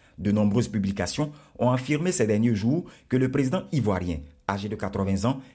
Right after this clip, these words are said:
était décédé dans sa résidence secondaire d'Assini,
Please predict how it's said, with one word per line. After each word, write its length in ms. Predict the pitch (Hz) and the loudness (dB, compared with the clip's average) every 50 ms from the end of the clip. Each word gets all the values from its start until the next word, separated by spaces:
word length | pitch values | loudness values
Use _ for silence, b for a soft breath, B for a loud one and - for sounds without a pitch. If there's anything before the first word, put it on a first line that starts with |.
| B B - | B B 0
était 260 | 143 131 139 175 180 | 0 2 2 0 0
décédé 460 | 139 135 131 127 - 135 135 147 170 | 2 2 2 2 2 2 2 2 2
dans 120 | 151 127 117 | 2 2 2
sa 120 | 117 113 | 0 0
résidence 440 | 110 110 117 104 113 113 147 147 147 | -2 -2 -2 -2 0 0 0 0 0
secondaire 440 | 147 117 104 101 101 104 113 107 98 | 0 0 2 2 4 4 2 2 2
d'Assini, 500 | 98 98 95 - 92 95 107 139 143 | 0 -2 -2 -2 -2 0 0 0 -2